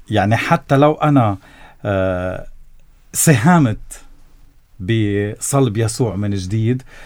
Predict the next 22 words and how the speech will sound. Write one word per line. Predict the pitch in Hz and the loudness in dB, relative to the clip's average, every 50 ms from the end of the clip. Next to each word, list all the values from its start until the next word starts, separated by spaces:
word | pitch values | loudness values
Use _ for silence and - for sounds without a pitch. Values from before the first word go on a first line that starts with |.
| - - - _ - | -20 -20 -18 _ -4
يسوع | 113 117 110 - 139 113 98 - | -2 -2 0 0 -2 -2 -2 -4
الرحوم | 104 90 101 98 85 - - 113 104 101 101 101 104 - - - - - - | -8 -6 -6 -10 -8 -6 -6 -4 -4 -4 -4 -6 -10 -14 -20 -18 -14 -12 -10
على | - - 95 | -8 -8 -4
طول | - 123 | -4 -4
فتح | - - - - 107 - 104 | -4 -4 -8 -8 -8 -8 -6
لي | 101 | -6
باب | 95 104 104 98 | -4 -4 -4 -4
من | 101 90 | -6 -8
تاني | - 107 101 101 | -8 -8 -8 -6
ميل، | 98 95 101 98 | -6 -6 -8 -8
بيقول | 95 101 95 98 | -8 -10 -8 -6
لي: | 98 95 101 95 - - - - - - - - | -6 -6 -6 -8 -10 -12 -12 -12 -10 -10 -6 -4
"قتلتني | 107 107 - 127 131 127 - - 113 107 104 | -4 -2 0 0 0 0 0 -2 -4 -4 -2
هون، | 110 110 110 107 95 | -2 -4 -4 -4 -4
بس | 90 98 98 - - - - - - - - - | -6 -6 -6 -8 -10 -14 -16 -20 -20 -20 -16 -6
تعال | - 110 104 107 92 87 | -6 -4 -4 -4 -4 -6
عندي | 80 90 92 90 90 82 | -6 -6 -6 -8 -8 -10
من | 85 82 | -10 -10
تاني | - 92 90 92 | -10 -10 -10 -8
ميل، | 90 95 95 90 87 | -8 -8 -8 -8 -8
أنا | 85 - 98 98 95 90 92 | -8 -8 -8 -6 -6 -6 -6
ناطرك". | 95 87 85 - - - - - - - - | -6 -8 -8 -10 -12 -16 -16 -16 -18 -18 -20